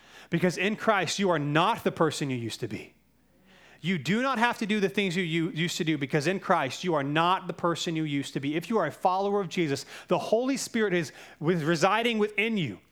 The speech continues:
and is inviting you to lean on him. Listen to me this morning. We do not gather and worship a God who tells us what to do.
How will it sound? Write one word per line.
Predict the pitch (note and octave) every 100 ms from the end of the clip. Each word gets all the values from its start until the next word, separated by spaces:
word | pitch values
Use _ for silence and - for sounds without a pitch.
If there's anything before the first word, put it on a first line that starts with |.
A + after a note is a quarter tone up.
| - - -
and | G3+
is | F3+
inviting | G#3+ D3 E3+ F#3+ A3+ A3
you | G3 F#3+
to | - F#3+ D#3+
lean | F3+ G#3 G#3 G3+
on | G3+ F3+ F#3 F3+ E3+
him. | E3+ E3
Listen | G3 A#3
to | -
me | F#3+
this | E3 F3
morning. | E3+ D#3+
We | G3
do | B3+
not | B3 D3+
gather | F3 G3 A3 C#3 F#3 A3+ - - -
and | F3 E3+
worship | F#3 A3+ A#3
a | G#3+
God | F#3+ F#3+ F3
who |
tells | D#3+ - F3+ E3
us | F3
what | E3+ E3+
to | C#3+
do. | C3+ G2